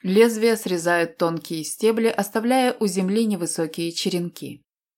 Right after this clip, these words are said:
Другие следуют за ними на почтительном расстоянии,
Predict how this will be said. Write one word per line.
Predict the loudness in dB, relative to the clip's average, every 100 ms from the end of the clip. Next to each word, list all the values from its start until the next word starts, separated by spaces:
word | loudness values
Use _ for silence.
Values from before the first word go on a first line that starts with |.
| _
Другие | 2 4 4 4 2 2
следуют | 2 4 4 6 4 4
за | 0 0
ними | 0 -2
на | -2 -2
почтительном | -2 -4 -6 -4 -4 -4
расстоянии, | -6 -4 -2 0 2 2 0